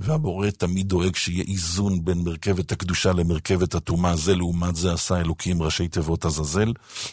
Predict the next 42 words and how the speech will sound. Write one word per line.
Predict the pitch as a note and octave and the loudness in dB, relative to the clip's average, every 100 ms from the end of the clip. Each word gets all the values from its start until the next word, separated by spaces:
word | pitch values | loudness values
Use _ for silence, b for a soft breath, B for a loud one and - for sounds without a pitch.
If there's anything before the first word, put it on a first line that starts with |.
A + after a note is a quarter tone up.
| F#2 | -4
ולכן | E2 F2+ C#3 B2+ B2 A#2+ B B B B | 0 0 0 2 0 -2 B B B B
הבורא | F2+ E2+ F#2 | -2 0 2
נתן | F#2 - F#2+ | 0 0 0
את | F#2 - | 0 -2
הפיצצה | D#2+ _ _ - - A2 - F#2 F#2+ - A2 | -2 _ _ -6 -4 -4 -2 -2 -2 0 0
תאורה | G#2 G2+ F2+ F2+ F#2+ | 0 -2 0 0 0
הזו | F2+ E2 | 0 -2
בצורת | E2 - E2+ E2+ | -4 -4 -4 -2
הילד | D#2+ D#2 E2+ D#2 | -2 -2 -2 -4
הזה. | D2+ E2+ A2+ - b b | -2 -2 -2 -4 b b
הוא | b G#2+ | b -2
גם | G2 | 0
סיפר | G2+ - G2+ | -2 -2 0
לו | F#2 | 0
שהיה | E2+ E2+ | -2 -2
דבר | D#2+ D#2+ | -4 -6
כזה | D2+ D2+ D#2+ | -6 -4 -4
בזמן | D#2 D2+ D#2 | -4 -2 -2
הבעל | D#2 D#2 | -2 -4
שם | D#2 D3+ C#3+ | -2 -2 0
טוב, | B2 G2 | 0 0
והוא | E2 E2 F2 | 0 -2 -2
ניצל | E2+ - E2+ | -2 -2 -2
את | D#2+ | -2
זה | E2 | -4
לרעה | D#2 D#2+ D#2 F#2 | -4 -4 -2 -2
להביך | E2 D#2 D2+ F#2 F2+ | -2 -4 -4 -2 0
רבנים, | C#3+ D3+ F2+ C#3+ C3+ A#2+ b b b | 0 0 0 0 -2 -2 b b b
ולכן | F#2 E2 G2 | -2 0 0
גם | F#2+ E2+ | 0 0
ממנו | D#2+ F#2 A#2+ A2+ | 0 2 2 2
זה | F#2+ | 2
נלקח. | F#2 E2 - E2+ - - B B B B B | 0 -2 -2 0 -2 -8 B B B B B
אני | F#2 | 0
רק | E2+ E2 | 2 0
רוצה | - A#2+ | 0 4
להוסיף | A#2 F2 - E2+ - | 4 2 0 -2 -2
שבברית | - D#2+ E2+ A2 | -2 -2 -2 -2
המילה | G2 F2+ F2 E2 | 0 0 2 2
הזו, | D2+ D#2 D2+ | 0 -2 -2
אחד | D2+ G2+ G2+ | 0 2 2
המסובים | F2 - F#2 D2+ E2 D#2 | 0 -2 -4 -4 -4 -4